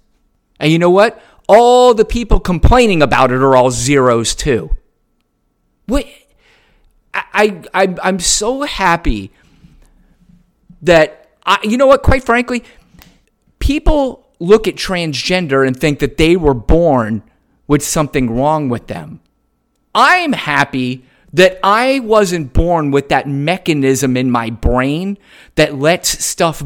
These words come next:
bother me that has absolutely nothing to do with me. Nothing. It's not hurting anybody. It's not hurting anybody I love. It's not illegal.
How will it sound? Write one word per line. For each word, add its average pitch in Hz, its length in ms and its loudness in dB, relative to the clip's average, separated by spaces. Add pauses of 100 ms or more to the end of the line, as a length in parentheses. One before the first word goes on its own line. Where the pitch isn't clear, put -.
bother 156 400 0
me 180 220 -2
that 147 160 0
has 139 320 -4
absolutely 143 640 -4
nothing 135 760 -4
to - 120 -4
do 123 240 -6
with 107 200 -8
me. 85 220 -18 (140)
Nothing. 151 1160 0 (1400)
It's 170 240 -4
not 139 300 -2
hurting 240 440 0
anybody. 202 600 -2 (240)
It's 123 180 -10
not 123 200 -6
hurting 139 300 -4
anybody 135 460 -2
I 113 140 0
love. 185 560 0 (240)
It's 127 240 -6
not 113 200 -4
illegal. 226 920 2